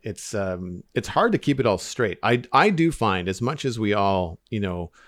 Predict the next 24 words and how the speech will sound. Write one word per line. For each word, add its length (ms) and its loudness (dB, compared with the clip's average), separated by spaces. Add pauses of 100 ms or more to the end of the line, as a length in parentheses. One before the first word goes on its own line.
(220)
chime 400 2
in 140 2
about 260 0
wanting 380 -2
more 180 0
blocks 480 2
or 60 -4
more 200 -2
versions 520 -2
of 100 -8
blocks 380 -2
in 80 -10
the 80 -12
game, 380 -4 (420)
uh, 220 -6 (100)
I 180 0
find 300 -6
it 80 -14
hard 180 -6
to 60 -10
keep 200 -8
it 60 -2
all 120 -4
straight. 280 -14